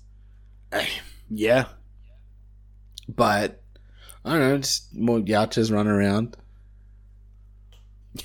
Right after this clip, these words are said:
Speaker 2: What do you want?
Speaker 1: Okay.
Speaker 2: Big jerk, scientist man.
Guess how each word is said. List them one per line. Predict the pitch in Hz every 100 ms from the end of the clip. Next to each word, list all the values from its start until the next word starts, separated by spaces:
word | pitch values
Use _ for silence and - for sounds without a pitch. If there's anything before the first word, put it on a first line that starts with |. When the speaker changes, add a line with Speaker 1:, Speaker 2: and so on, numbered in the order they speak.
| - - - - - - - - - -
Speaker 2:
What | 117
do | 120
you |
want? | 120 - - - - - - - - - - -
Speaker 1:
Okay. | 247 233
Speaker 2:
Big | 233 104 -
jerk, | 107 104 - - - - -
scientist | - 104 107 113 110 113
man. | 107 107 117